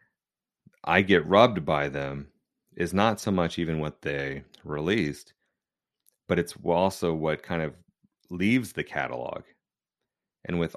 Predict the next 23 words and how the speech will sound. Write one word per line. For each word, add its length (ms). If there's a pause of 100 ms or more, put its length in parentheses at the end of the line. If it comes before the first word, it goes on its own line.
all 340
the 140
craziness 840
and 140
hype 480
around 480
the 80
forty-one 520
millimeter 640 (600)
Tiffany 400
dial 640 (100)
Oyster 280
Perpetual, 840 (540)
and 80
how 320 (160)
everyone 420
and 120
their, 360 (200)
um, 360 (140)
brother 360
wanted 240
that 180
watch, 460